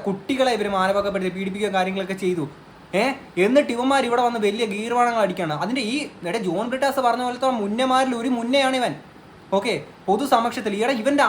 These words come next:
അമ്മേനെ, ഇപ്പം ഇവൻ്റെ മുകളിൽ ഇരിക്കുന്നവന്മാരാണെങ്കിൽ ഇവൻ്റെ വീട്ടിലിരിക്കുന്ന അമ്മയെ പെങ്ങളെ കൂട്ടി കൊടുക്കണമെന്ന് പറഞ്ഞു കഴിഞ്ഞാൽ ഇവന്മാർ അതും ചെയ്യും. അത്രയ്ക്ക് നെറികെട്ട നാറുകളാണ്. കാര്യം തലയ്ക്കകത്ത് തലച്ചോറിന് പകരം ചാണകച്ചോറാണ് എടുത്ത് വെച്ചേക്കുന്നത്. അങ്ങനെയുള്ളവന്മാർ അത് മാത്രമേ ചെയ്യുള്ളൂ.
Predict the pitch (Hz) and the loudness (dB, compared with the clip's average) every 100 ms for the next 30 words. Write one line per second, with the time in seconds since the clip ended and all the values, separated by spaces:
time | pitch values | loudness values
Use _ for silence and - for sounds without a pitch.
0 | 202 247 285 254 180 254 180 180 240 254 | 2 0 2 2 0 -2 -2 -4 0 0
1 | 208 190 254 240 208 220 226 220 220 214 | 0 0 0 -2 -4 -2 0 2 2 2
2 | 214 214 202 226 202 214 220 196 185 226 | 0 -2 -2 0 -2 -2 -2 -2 0 0
3 | 220 208 214 214 185 190 202 196 208 208 | 0 0 -2 -2 -4 -4 -2 -2 -2 0
4 | 190 202 202 196 233 240 202 269 254 180 | 0 0 -2 -2 2 4 4 2 0 -4
5 | - - - - 165 196 220 262 262 220 | -6 -10 -20 -2 0 0 0 0 0 0
6 | 208 254 262 262 220 196 202 240 220 170 | 0 2 2 2 2 2 2 2 0 0
7 | 180 214 - 180 196 247 240 214 214 - | 0 -2 -2 0 0 -2 -2 -2 -6 -6
8 | 170 175 202 240 247 247 226 226 208 185 | 2 2 2 0 0 2 0 -2 2 2
9 | 196 233 233 240 240 226 202 196 180 185 | 4 2 0 2 2 2 0 -2 -2 -4
10 | 170 135 117 - - - - 180 226 240 | -4 -6 -8 -14 -20 -18 -2 0 2 4
11 | 247 240 226 247 240 226 233 208 196 202 | 4 4 2 2 0 0 -2 0 -2 -2
12 | 135 | -4